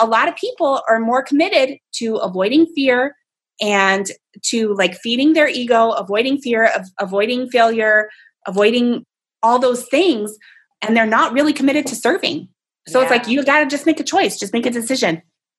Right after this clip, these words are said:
Speaker 2: This is why I love you, 'cause that's
Speaker 1: <laughs>
Speaker 2: my driving force at the same thing. Like, I wanna see more underrepresented populations, not just having a seat at the table, but having a voice once they get there.
Speaker 1: Mm.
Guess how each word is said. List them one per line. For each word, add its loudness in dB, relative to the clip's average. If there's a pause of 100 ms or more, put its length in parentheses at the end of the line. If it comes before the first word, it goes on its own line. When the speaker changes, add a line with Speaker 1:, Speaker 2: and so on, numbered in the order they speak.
(140)
Speaker 2:
This 0
is 4
why 4
I 2
love 0
you, -8 (240)
'cause -2
that's -2
Speaker 1:
<laughs> -
Speaker 2:
my 0
driving 2
force -2
at -16
the -6
same -2
thing. 0
Like, -2
I 6
wanna 0
see -8
more 2
underrepresented 2
populations, 0 (460)
not 4
just 0
having 0
a 0
seat -4
at 2
the -2
table, 0
but -2
having 0
a 0
voice 0
once -6
they -2
get 0
there. -2
Speaker 1:
Mm. 0